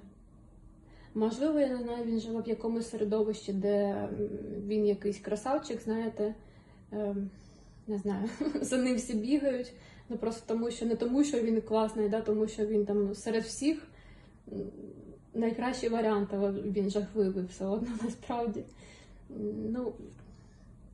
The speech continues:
звідкись в нього ось така якась завищена самооцінка. Можливо, тому що він бреше про себе постійно, знаєте, подає себе у ролі якогось там красавчика,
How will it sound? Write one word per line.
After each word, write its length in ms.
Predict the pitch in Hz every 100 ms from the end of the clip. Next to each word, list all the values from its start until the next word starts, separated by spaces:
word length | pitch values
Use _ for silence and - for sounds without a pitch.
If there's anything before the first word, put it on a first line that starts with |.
| - - - - - - - -
звідкись 600 | 190 240 311 - 226 -
в 20 |
нього 440 | 226 262 254 220 - -
ось 140 | 214 -
така 300 | 220 233 240
якась 320 | 220 214 208
завищена 420 | 196 220 - 220
самооцінка. 720 | 196 214 214 208 220 208 - - - -
Можливо, 360 | 226 226 311 320
тому 300 | 277 285 302
що 140 | -
він 160 | 269 254
бреше 340 | 262 359 302
про 160 | - 202
себе 260 | - 214
постійно, 520 | 208 214 208 - 214 208
знаєте, 340 | 226 269 220
подає 440 | 208 214 226 233
себе 400 | 226 214 202 208 208
у 80 |
ролі 260 | 208 214 214
якогось 440 | 208 202 190 208
там 200 | - 220 214 - - - -
красавчика, 800 | 208 208 294 330 - 294 277